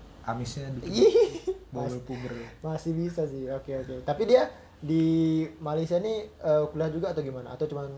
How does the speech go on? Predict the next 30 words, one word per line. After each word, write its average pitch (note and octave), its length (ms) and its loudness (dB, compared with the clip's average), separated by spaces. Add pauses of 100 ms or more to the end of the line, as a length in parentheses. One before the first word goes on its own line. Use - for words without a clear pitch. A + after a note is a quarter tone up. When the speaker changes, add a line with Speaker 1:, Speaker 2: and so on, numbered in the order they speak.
Speaker 2:
bekerja C#3 460 -6
atau D3+ 120 -8
sekolah C#3 300 -10
gimana? B2+ 300 -12 (680)
Speaker 1:
Dia A#2+ 240 0
A C3+ 140 0
D C3 100 -4
P. A2 240 -6 (540)
Speaker 2:
A A2+ 100 -6
D C3+ 160 -6
P - 80 -10
itu E3 160 0
apa D3 100 -2
tuh? A#2+ 140 -10 (260)
Speaker 1:
American B2 400 -6
Degree A#2+ 300 -4
Program, A#2 640 -2 (180)
dan A2+ 220 -4
itu B2 400 -4
adalah G#2+ 640 -4
program A2 480 -4
dari G#2 560 -4 (140)
Malaysia, G2 480 -8
eh, A2 280 0
Taylor's A2 300 -4
University A2 720 -6 (480)
yang G#2+ 200 -6
untuk A2 200 -4
mempersiapkan G#2+ 560 -4
murid, G#2+ 480 -4